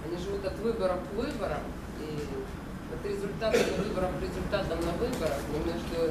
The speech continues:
этими двумя событиями у них потом пропасть, полная бездеятельность и тотальный популизм, я не считаю их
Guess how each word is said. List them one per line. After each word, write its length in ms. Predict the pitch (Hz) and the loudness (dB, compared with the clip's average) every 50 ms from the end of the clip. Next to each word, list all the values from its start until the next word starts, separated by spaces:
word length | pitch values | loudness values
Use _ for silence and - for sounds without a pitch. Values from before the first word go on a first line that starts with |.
| 160 - - - - - | 2 0 -2 -4 -2 -2
этими 360 | - - - - 180 175 160 160 | -2 -2 -2 0 0 0 0 0
двумя 300 | 151 - 170 175 175 180 - | 0 0 0 0 0 0 2
событиями 540 | 156 151 - - - - 175 170 165 165 165 | 0 0 2 2 0 2 2 2 2 2 0
у 40 | |
них 100 | 170 170 | 0 0
потом 320 | - - 175 170 - 165 175 170 | -2 -2 -2 -2 -2 -2 -2 0
пропасть, 400 | - - - - - - - - - - - - | 0 0 0 0 -2 -4 -8 -14 -14 -14 -14 -12
полная 320 | 170 175 165 160 160 156 | -10 -8 -4 -2 -2 -2
бездеятельность 920 | 160 - - - 151 156 185 180 165 165 - 156 147 147 151 151 151 - - | -2 -2 -4 -6 -6 -4 -4 -4 -4 -4 -4 -4 -4 -4 -4 -6 -6 -6 -6
и 40 | - - - | -6 -6 -6
тотальный 420 | 165 170 170 175 170 160 156 156 - - | -6 -4 -4 -2 -2 -2 -2 -2 -4 -4
популизм, 760 | 170 - - - - - 190 202 208 - 277 294 - - - - - - - - - - - - | -6 -6 -6 -6 -6 -4 -4 -4 -4 -4 -4 -4 -4 -4 -6 -6 -6 -6 -8 -8 -8 -8 -6 -2
я 80 | 226 233 | -2 -2
не 120 | 247 254 | -2 -2
считаю 400 | - - - - 247 226 202 | -4 -6 -6 -2 0 0 0
их 40 | 190 | -2